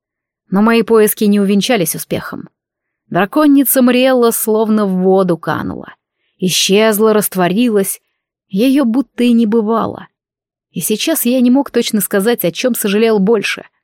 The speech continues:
О её пропаже или о том, что моё желание не было исполнено. Ведь я был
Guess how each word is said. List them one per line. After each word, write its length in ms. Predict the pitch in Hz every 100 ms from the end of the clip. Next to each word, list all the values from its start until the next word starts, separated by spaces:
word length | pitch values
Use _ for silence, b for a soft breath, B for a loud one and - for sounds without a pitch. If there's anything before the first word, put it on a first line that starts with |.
| _ _ _ -
О 80 | 190
её 260 | 233 294
пропаже 680 | 320 196 175 220 254 160 - _ _ _ _
или 140 | 190 220
о 100 | 220
том, 220 | 262 277
что 180 | - 226
моё 220 | 233 247
желание 500 | 202 226 233 226 214
не 160 | 214 208
было 240 | 202 202
исполнено. 680 | 196 - 170 170 - - - _ _ _ _ -
Ведь 220 | 143 -
я 180 | 156 208
был 300 | 202 226